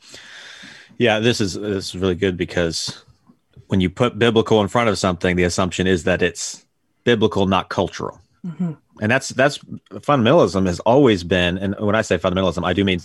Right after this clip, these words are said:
Speaker 1: like, the classic John R. Rice, but I think fundamentalism is much broader than independent Baptist, or i-, it's Southern Baptist to a degree.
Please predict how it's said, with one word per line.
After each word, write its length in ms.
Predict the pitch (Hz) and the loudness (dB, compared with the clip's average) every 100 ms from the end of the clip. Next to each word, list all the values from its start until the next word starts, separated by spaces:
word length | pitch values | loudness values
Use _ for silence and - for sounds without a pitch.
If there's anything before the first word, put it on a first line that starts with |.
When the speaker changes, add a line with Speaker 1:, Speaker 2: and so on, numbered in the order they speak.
| - | -6
Speaker 1:
like, 180 | 92 82 | -6 -6
the 60 | |
classic 340 | 80 95 90 87 | -6 -4 -4 -2
John 180 | 98 87 | -2 0
R. 60 | |
Rice, 320 | 87 92 87 - | 2 0 0 -4
but 180 | - | -2
I 80 | 107 | -2
think 300 | 82 92 82 | -2 -4 -4
fundamentalism 460 | - 90 90 87 87 | -4 0 0 0 -4
is 100 | 80 | -2
much 240 | 92 85 | -2 -2
broader 520 | - 92 85 85 80 - _ _ _ _ _ - | -2 2 2 0 -4 -10 _ _ _ _ _ -12
than 120 | 80 | -6
independent 400 | 92 90 87 87 | -4 -2 -2 0
Baptist, 680 | 82 85 80 85 82 - - | 0 0 0 -4 -4 -10 -10
or 340 | 80 78 78 71 | -6 -4 -4 -6
i-, 40 | |
it's 280 | 80 87 - | -8 -8 -8
Southern 420 | - 101 92 87 | -2 -2 -2 -4
Baptist 460 | 85 82 80 - - | -2 -2 -4 -10 -8
to 80 | 80 | -6
a 20 | |
degree. 500 | 82 80 80 78 | -6 -6 -4 -4